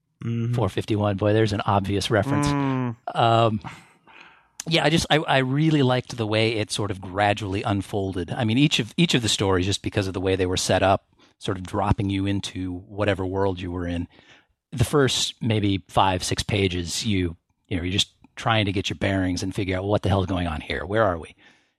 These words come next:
Speaker 2: And I really liked the kind of slow way that unfolded with the interview back and forth with the, uh, the archivist. And, um,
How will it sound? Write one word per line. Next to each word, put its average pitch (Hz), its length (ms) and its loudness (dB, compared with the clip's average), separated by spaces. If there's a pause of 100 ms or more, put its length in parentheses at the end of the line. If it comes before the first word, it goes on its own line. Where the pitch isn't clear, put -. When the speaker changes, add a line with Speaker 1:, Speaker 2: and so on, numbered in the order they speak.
(100)
Speaker 2:
And 107 420 0
I 113 100 4
really 139 460 2
liked 120 260 2
the - 60 -4
kind 110 200 -2
of 107 60 -4
slow 107 440 0
way 98 260 0
that 92 240 -2
unfolded 92 500 -4
with 90 140 -8
the 107 140 -6
interview 95 360 0
back 90 240 0
and 92 100 -2
forth 90 380 -6
with 82 220 -8
the, 85 260 -2
uh, 80 140 -4
the 85 100 -2
archivist. 85 800 -2 (600)
And, 92 420 2
um, 85 400 0